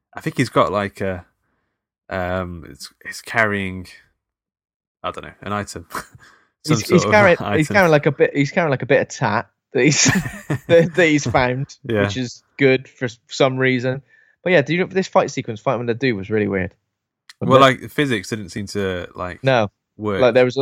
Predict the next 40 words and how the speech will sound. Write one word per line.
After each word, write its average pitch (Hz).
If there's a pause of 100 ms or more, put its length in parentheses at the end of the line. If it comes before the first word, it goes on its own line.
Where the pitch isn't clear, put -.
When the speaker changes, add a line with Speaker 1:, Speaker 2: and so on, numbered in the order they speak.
Speaker 2:
there 139
was 127
a 143
lot 135
of, 117
like, 127
just -
jumping 120
and 104
just -
Speaker 1:
Yeah. 98
Speaker 2:
flying 143
up. 139
It 123
was 143
just, - (480)
it 156
was 151
just 147
very, 190
very 143
strange 107
Speaker 1:
And 127
it's 123
Speaker 2:
because, 127
like, 143 (500)
Speaker 1:
Go 104
on. 92 (1300)
Speaker 2:
I 160
don't 202
know. 233
It 123
was 151
just, -
it 185
was 180
just 180
odd, 165 (220)
and 127
then 139